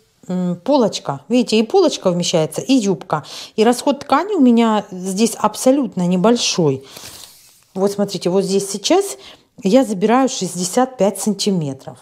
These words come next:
Да, даже еще чуть-чуть меньше, но я вот ориентируюсь так по прямой. Сейчас все это обвожу, делаю припуски на швы кругом,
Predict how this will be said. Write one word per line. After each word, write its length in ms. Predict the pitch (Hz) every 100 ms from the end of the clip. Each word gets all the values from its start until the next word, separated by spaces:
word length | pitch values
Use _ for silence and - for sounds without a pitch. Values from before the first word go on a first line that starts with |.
| _ _
Да, 200 | - 220
даже 280 | 226 175 185
еще 200 | 190 -
чуть-чуть 520 | 170 185 185 196 196 - - _
меньше, 340 | 254 285 - 175
но 80 |
я 160 | 175 175
вот 240 | 156 - - -
ориентируюсь 640 | 180 190 190 - 165 160
так 240 | - - -
по 100 | 202
прямой. 560 | 208 220 233 370 392 - - - - - _
Сейчас 360 | - 240 247 233
все 280 | - - 226
это 180 | 226
обвожу, 580 | 202 185 226 180 165 165
делаю 420 | 185 196 190 175
припуски 600 | 175 214 208 - 160 - 175
на 180 | 185 226
швы 340 | - 180 175
кругом, 640 | 151 170 175 196 240 240